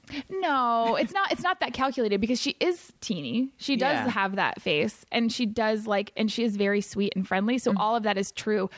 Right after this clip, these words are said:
Speaker 1: But I think it gets turned up a notch.
Speaker 2: Right.
Speaker 1: When talking to someone in authority, being like, "Well,
Speaker 2: She goes extra
Speaker 1: that'd be
Speaker 2: cherubic
Speaker 1: terrible
Speaker 2: and
Speaker 1: if we had
Speaker 2: elfin.
Speaker 1: to pay a fee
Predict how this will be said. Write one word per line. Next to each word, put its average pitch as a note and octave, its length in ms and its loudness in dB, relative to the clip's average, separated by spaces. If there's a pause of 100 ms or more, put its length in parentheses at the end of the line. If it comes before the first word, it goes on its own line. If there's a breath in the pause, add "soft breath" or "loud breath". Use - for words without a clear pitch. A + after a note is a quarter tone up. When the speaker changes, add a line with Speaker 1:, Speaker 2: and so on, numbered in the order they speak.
(120)
Speaker 1:
But C4 80 2
I C#4+ 80 4
think E4+ 300 -2
it C#4+ 60 2
gets B3 240 0
turned A#3+ 280 0
up G#3+ 160 0
a - 20 0
notch. - 500 -2
Speaker 2:
Right. E3+ 420 0 (140)
Speaker 1:
When A3+ 360 0
talking G#3+ 380 0
to F#3+ 40 0
someone G3+ 240 0
in F#3+ 60 -2
authority, F#3 500 -2 (160)
being G#3 140 0
like, G3+ 200 0
"Well, D#4 300 -2 (480 loud breath)
Speaker 2:
She - 180 -4
goes F3 280 -2
extra - 360 -4
Speaker 1:
that'd B4 100 -4
be C#4+ 100 -2
Speaker 2:
cherubic G3 240 -2
Speaker 1:
terrible C#4 360 -2
Speaker 2:
and A#3+ 100 -2
Speaker 1:
if - 80 -2
we A#3+ 80 0
had A3+ 200 -2
Speaker 2:
elfin. G3 340 -2
Speaker 1:
to - 60 -14
pay A3 480 0 (340 loud breath)
a G3 100 0
fee D4+ 320 -2